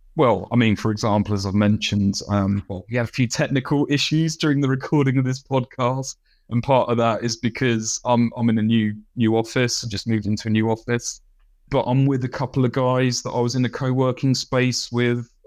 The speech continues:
oh, I don't know, five years ago. And, you know, it's not, I've stayed in touch with them, obviously, but,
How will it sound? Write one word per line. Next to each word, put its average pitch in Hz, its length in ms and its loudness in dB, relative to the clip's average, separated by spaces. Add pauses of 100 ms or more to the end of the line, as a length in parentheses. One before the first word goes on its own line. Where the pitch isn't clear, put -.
oh, 123 100 -10
I 95 140 -12
don't - 40 -6
know, 117 160 0
five 127 340 -2
years 139 240 0
ago. 151 300 2 (680)
And, 131 380 0 (100)
you 143 80 4
know, 107 220 4
it's 113 160 0
not, 117 320 2 (260)
I've 120 160 0
stayed 123 380 0
in 110 100 4
touch - 320 0
with 107 80 -4
them, 107 160 2
obviously, 104 640 -2 (180)
but, 110 380 4